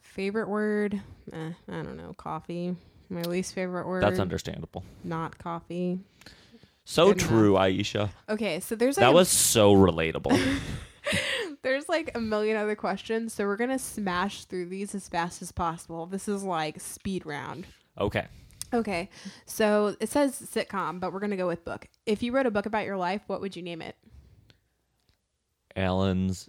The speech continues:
Speaker 2: Adventures.
Speaker 1: Nice. <laughs> That was so good. Oh my
Speaker 2: What would you
Speaker 1: God.
Speaker 2: name your book, Aisha? We don't have time. There's not
Speaker 1: We've
Speaker 2: enough
Speaker 1: already,
Speaker 2: time.
Speaker 1: <laughs> we, we've
Speaker 2: There's not
Speaker 1: already,
Speaker 2: enough time.
Speaker 1: Alan, stop. We've already established this.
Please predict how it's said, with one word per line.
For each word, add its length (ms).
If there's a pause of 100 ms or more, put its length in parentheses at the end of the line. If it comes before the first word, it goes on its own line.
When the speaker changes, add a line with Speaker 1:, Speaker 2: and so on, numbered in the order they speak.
Speaker 2:
Adventures. 920 (1300)
Speaker 1:
Nice. 760
<laughs> 60 (380)
That 160
was 220
so 300
good. 560
Oh 80
my 160
Speaker 2:
What 260
would 120
you 60
Speaker 1:
God. 100
Speaker 2:
name 120
your 100
book, 200
Aisha? 500
We 80
don't 160
have 160
time. 300
There's 160
not 160
Speaker 1:
We've 100
Speaker 2:
enough 180
Speaker 1:
already, 540
Speaker 2:
time. 120
Speaker 1:
<laughs> 20
we, 80
we've 360
Speaker 2:
There's 140
not 120 (120)
Speaker 1:
already, 40
Speaker 2:
enough 200
time. 520
Speaker 1:
Alan, 360
stop. 640 (800)
We've 240
already 460
established 560
this. 400